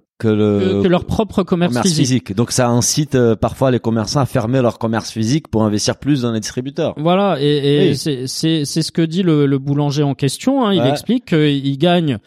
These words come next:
Speaker 2: quatre-vingts euros par distributeur par jour en
Speaker 1: En
Speaker 2: moyenne.
Speaker 1: moyenne, ok.
Speaker 2: Et donc, il, ce qui, ce qu'il compte faire là, c'est en, en louer dix de plus et fermer sa boulangerie.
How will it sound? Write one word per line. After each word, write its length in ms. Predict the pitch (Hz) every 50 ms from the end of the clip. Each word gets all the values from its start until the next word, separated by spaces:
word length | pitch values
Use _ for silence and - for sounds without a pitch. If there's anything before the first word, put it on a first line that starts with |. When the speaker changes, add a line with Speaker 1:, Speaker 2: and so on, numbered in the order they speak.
| _ _ _ _ _ -
Speaker 2:
quatre-vingts 480 | 196 190 185 - - 180 185 185 180
euros 260 | 180 175 165 180 185 170
par 200 | - 156 143 147
distributeur 840 | 147 151 - - - 175 151 165 156 - 170 160 156 143 123 110
par 260 | - _ 143 131 117 131
jour 300 | 113 123 143 139 117 127
en 80 | 131
Speaker 1:
En 40 | -
Speaker 2:
moyenne. 320 | - 113 127 147 151 143 135
Speaker 1:
moyenne, 200 | - 147 151 127
ok. 160 | 107 - -
Speaker 2:
Et 480 | 107 104 117 143 170 - _ - 113 120
donc, 280 | 120 151 196 208 - -
il, 200 | 135 117 120 113
ce 120 | - -
qui, 240 | - - 131 127 127
ce 100 | - -
qu'il 160 | - - 131
compte 240 | - 139 135 135 113
faire 380 | - - 170 202 247 233 190
là, 300 | 160 143 151 196 233 240 220
c'est 320 | - - - 151 143 139
en, 100 | 135 147 -
en 160 | - 143 151 156
louer 340 | 160 180 180 190 190 180
dix 360 | 160 139 135 180 226 208 180 151
de 100 | 156 147
plus 480 | - - 165 214 262 - - - - _ _ _
et 80 | 147
fermer 340 | 143 - 160 143 151 160 185
sa 140 | - - 196
boulangerie. 460 | 160 147 143 131 123 117 104 101